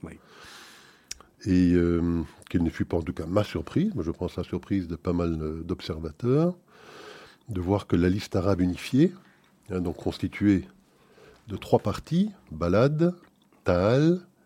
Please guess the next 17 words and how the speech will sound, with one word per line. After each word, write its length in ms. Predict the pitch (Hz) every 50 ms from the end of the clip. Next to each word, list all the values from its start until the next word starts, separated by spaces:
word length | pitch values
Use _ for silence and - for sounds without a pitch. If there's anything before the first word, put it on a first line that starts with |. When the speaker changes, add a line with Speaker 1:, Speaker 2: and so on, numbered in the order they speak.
| _ _ -
Speaker 2:
et 60 | 82 -
Hadash. 600 | - 87 80 104 151 208 - - - - - - _ _ _ _ _ _ _ - - - - - - - _ _ _ -
Et 260 | 90 92 90 90 90
vous 140 | 87 82 80
pourrez 160 | - - 87
peut-être 200 | - 98 87 -
nous 120 | - 76 82
expliquer, 440 | - - - - - - 101 107 117
euh, 260 | 107 92 85 82 78 76 - _ _ _ _ -
les 80 | 85
différences 540 | 78 76 80 - - 92 85 92 90 - -
idéologiques 560 | 101 95 87 92 90 87 90 78 - 156 147
qui 100 | - -
existent 220 | 95 - 85 - -
peut-être 320 | - - - 92 85 - -
entre 200 | 85 76 - -
elles, 160 | 120 160 185